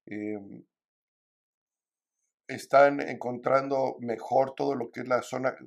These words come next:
todas las, to-, toda la data geográfica, que, que es lo que hace que, pues, el, el vehículo pueda ser más autónomo realmente. No nada más tiene que ver con,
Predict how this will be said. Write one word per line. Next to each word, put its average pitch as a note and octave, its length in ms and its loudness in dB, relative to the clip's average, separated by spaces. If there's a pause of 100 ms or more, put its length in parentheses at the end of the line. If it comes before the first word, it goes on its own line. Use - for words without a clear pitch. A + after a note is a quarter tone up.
todas D3+ 200 2
las, - 260 -4 (120)
to-, D3 160 -6
toda F#3+ 240 0
la C#3 160 2
data C3+ 440 0
geográfica, A2 920 -4 (1000)
que, B2 460 -6
que B2+ 100 -10
es B2+ 60 -6
lo C#3+ 140 0
que B2+ 140 -4
hace - 260 -6
que, - 140 -12
pues, B2 240 -4
el, A2+ 120 -6
el G#2+ 140 -6
vehículo A2+ 420 -4
pueda B2 140 -2
ser A#2 180 -8
más A#2+ 200 -6
autónomo A2 500 -6
realmente. A2 680 -8 (340)
No C3+ 140 -6
nada C#3 160 4
más B2+ 200 -6
tiene B2+ 300 -10
que B2 100 -10
ver A#2 280 -4
con, A2 340 -4